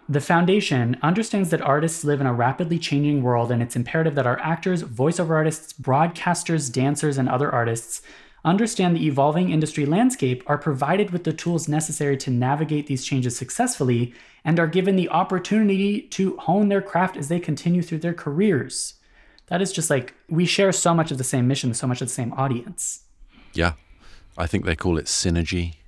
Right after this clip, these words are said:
Speaker 2: in the
Speaker 1: This is
Speaker 2: business
Speaker 1: synergy.
Speaker 2: world. <laughs>
Speaker 1: Yes.
Speaker 2: Yeah.
Speaker 1: Yes.
Speaker 2: Absolutely.
Speaker 1: Um, also, we are airing this now, listeners, because the sag Awards are this weekend. Jamie, are you excited?
Speaker 2: I am. Yes. I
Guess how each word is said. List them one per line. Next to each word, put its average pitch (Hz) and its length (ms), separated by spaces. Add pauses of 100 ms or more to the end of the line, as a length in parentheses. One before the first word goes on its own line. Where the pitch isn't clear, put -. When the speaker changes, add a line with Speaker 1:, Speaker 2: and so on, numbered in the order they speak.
(200)
Speaker 2:
in 80 220
the 80 160
Speaker 1:
This 277 240
is 240 200
Speaker 2:
business - 360
Speaker 1:
synergy. 185 100
Speaker 2:
world. 87 360 (340)
<laughs> - 560
Speaker 1:
Yes. 196 200
Speaker 2:
Yeah. 82 120 (420)
Speaker 1:
Yes. 160 300
Speaker 2:
Absolutely. 165 360
Speaker 1:
Um, 170 60
also, 175 340
we 147 180
are 147 100
airing 139 240
this 127 160
now, 180 280
listeners, 120 460
because 123 480
the 113 420
sag 196 400
Awards 120 640
are 127 80
this 113 220
weekend. 165 440
Jamie, 160 280
are 175 60
you 202 80
excited? 120 440 (600)
Speaker 2:
I 78 160
am. 85 500 (160)
Yes. 95 640
I 82 440